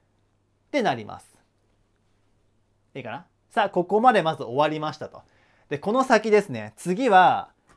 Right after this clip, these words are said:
エーピーの、えー、中心、まあ、円の中心ですね。を考えていく。まあ、エーピーの中点、半径の部分考えたいんですけど、じゃあ、この辺にこう置いときましょう。中心です。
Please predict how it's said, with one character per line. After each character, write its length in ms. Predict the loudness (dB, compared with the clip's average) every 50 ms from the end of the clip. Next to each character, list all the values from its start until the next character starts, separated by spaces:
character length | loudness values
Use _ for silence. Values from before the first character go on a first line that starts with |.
| -2
エ 240 | 2 2 2 2 0
ー 40 | -4
ピ 280 | -6 -6 -4 -2 -2 -2
ー 60 | -4
の、 320 | -4 -4 -4 -4 -4 -6 -6
え 140 | -6 -6 -6
ー、 40 | -6
中 240 | -4 0 0 0
心、 200 | 0 -2 -6 -4
ま 100 | -4 -4
あ、 20 | -2
円 160 | -2 -4 -4
の 100 | -4 -8
中 220 | -4 -2 -2 -2
心 180 | -2 -6 -10 -10
で 80 | -10 -12
す 60 | -12
ね。 200 | -16 -16 -16 _ _ _ _ -10
を 120 | -10 -6 -2
考 220 | 0 -2 0 0 -2
え 120 | -4 -4
て 80 | -4 -10
い 60 | -16
く。 180 | -16 -18 -20 _ _ _ _ _ _ _ _ _ _ _ _ _ _ _
ま 140 | -8 -8 -6
あ、 20 | -4
エ 160 | -2 -2 -2
ー 60 | -4
ピ 80 | -4 -6
ー 20 |
の 100 | -6 -6
中 240 | -6 -4 -4 -4 -4
点、 100 | -6 -6
半 260 | -4 -4 -4 -4 -4
径 120 | -4 -4
の 80 | -4 -4
部 100 | -4 -4
分 80 | -6 -6
考 280 | -8 -8 -8 -6 -6 -6
え 80 | -6
た 120 | -6 -8 -8
い 40 |
ん 20 | -8
で 80 | -8
す 80 | -10 -12
け 80 | -12 -10
ど、 280 | -8 -8 -10 -12 -14 _ _ _ _ _ _ _ _ _ _ _ _
じ 60 | -16
ゃ 40 | -16
あ、 20 | -12
こ 120 | -10 -8
の 100 | -8 -8
辺 180 | -8 -8 -8 -8
に 100 | -8 -8
こ 120 | -8 -6
う 40 | -4
置 100 | -4 -4
い 20 | -6
と 100 | -6 -8
き 80 | -8
ま 120 | -8 -8 -6
し 60 | -6
ょ 80 | -8
う。 60 | -8 -8
中 240 | -12 -10 -10 -10
心 240 | -8 -10 -10 -10 -8
で 140 | -6 -8 -8
す。 80 | -8